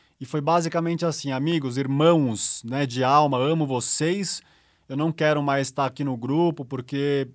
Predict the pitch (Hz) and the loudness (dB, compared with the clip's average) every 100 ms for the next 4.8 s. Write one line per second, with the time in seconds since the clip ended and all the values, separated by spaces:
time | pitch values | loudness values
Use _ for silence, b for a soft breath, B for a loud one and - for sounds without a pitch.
0 | 143 139 135 139 139 131 139 143 147 139 | -10 -6 -2 -2 0 0 0 0 0 0
1 | 139 139 185 180 - 147 123 131 123 120 | -2 -2 -2 -6 -6 -6 -4 -4 -2 0
2 | 113 - 135 160 156 - 120 131 123 120 | -2 -4 -4 0 0 -2 -10 -10 -8 -8
3 | 113 - 139 147 151 - 127 123 117 123 | -8 -6 -2 0 -2 -4 -10 -8 -8 -8
4 | 113 101 - 131 156 156 156 | -10 -12 -12 -8 -6 -4 -6